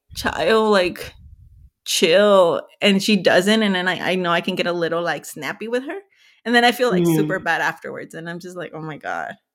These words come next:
Speaker 1: Or, like, "Why didn't I do this for her? Why didn't I do that?" But, but then eventually I'm just get over it. I mean, I can't, I can't be carrying all the <laughs> guilt every day.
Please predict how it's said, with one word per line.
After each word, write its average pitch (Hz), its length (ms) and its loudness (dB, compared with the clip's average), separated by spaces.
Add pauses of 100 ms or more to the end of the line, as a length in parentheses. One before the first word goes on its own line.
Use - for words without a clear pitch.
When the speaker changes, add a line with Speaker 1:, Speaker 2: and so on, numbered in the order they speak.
(440)
Speaker 1:
Or, 170 200 -2
like, 127 180 -4
"Why 185 200 4
didn't 214 200 2
I 214 140 0
do 196 160 2
this 196 200 -2
for 190 140 -6
her? 175 360 -2
Why 180 160 2
didn't 196 180 0
I 190 80 0
do 185 140 -4
that?" 165 260 -4 (640)
But, - 200 -6 (840)
but 240 100 0
then 254 140 2
eventually 180 360 -2
I'm 165 140 -2
just - 260 -14
get 160 140 -6
over 151 220 -4
it. 151 160 -6
I 175 60 -6
mean, 165 220 -10
I 185 100 -8
can't, - 400 -12
I 208 100 -4
can't 202 260 -4
be 190 100 -6
carrying 165 360 -10
all 147 120 -10
the 147 100 -10
<laughs> - 20 -16
guilt - 320 0
every 240 280 4
day. - 180 -6